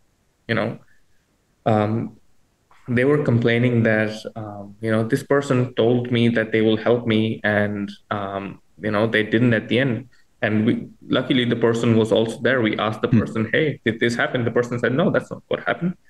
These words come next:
Speaker 1: She forced me into doing something, um, and, um, I didn't wanna do it, and I said no, and she ignored me." She completely ignored the
Speaker 2: Hmm.
Speaker 1: no, and she didn't listen to the reasoning that I had.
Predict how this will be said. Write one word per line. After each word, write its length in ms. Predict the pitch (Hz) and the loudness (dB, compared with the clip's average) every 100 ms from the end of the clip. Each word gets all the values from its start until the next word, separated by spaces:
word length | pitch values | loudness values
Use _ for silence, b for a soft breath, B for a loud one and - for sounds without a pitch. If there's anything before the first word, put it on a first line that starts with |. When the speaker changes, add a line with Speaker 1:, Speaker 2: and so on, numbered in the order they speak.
| _ | _
Speaker 1:
She 100 | - | -6
forced 320 | 127 - 147 147 | -4 2 2 2
me 80 | |
into 160 | 131 123 | 0 0
doing 240 | 110 127 165 | 2 2 2
something, 580 | 117 113 110 120 147 131 | 0 -2 0 0 0 0
um, 340 | 110 107 107 | 0 0 -2
and, 400 | 110 110 107 107 - - | -2 0 0 -2 -4 -6
um, 300 | 110 101 101 | -2 0 -2
I 100 | 110 | -2
didn't 240 | 110 120 117 | 0 2 2
wanna 180 | 123 143 | 2 2
do 200 | 143 113 | 2 2
it, 180 | 113 | 2
and 220 | - 117 107 | -2 -2 0
I 80 | |
said 200 | 107 113 | -2 -2
no, 220 | 110 120 160 | 0 2 4
and 140 | 120 | 2
she 140 | 117 | 0
ignored 360 | 110 107 117 151 | -2 2 2 2
me." 220 | 117 - - | -2 -4 -12
She 340 | - 101 - - | -6 -4 -4 -2
completely 520 | 113 127 127 143 123 | -4 0 -2 0 0
ignored 460 | 113 113 110 113 113 | 0 2 2 2 2
the 40 | |
Speaker 2:
Hmm. 80 | 98 | 2
Speaker 1:
no, 200 | 127 151 | 2 2
and 120 | 117 | -2
she 100 | 117 | -2
didn't 260 | 113 113 113 | 0 2 2
listen 320 | 113 135 120 | 2 0 0
to 340 | 120 120 120 120 - | 2 2 0 -2 -2
the 80 | |
reasoning 500 | 110 110 107 113 110 110 | 2 2 2 2 2 2
that 140 | 104 | 2
I 80 | 101 | 0
had. 360 | 104 131 127 | 0 -2 -2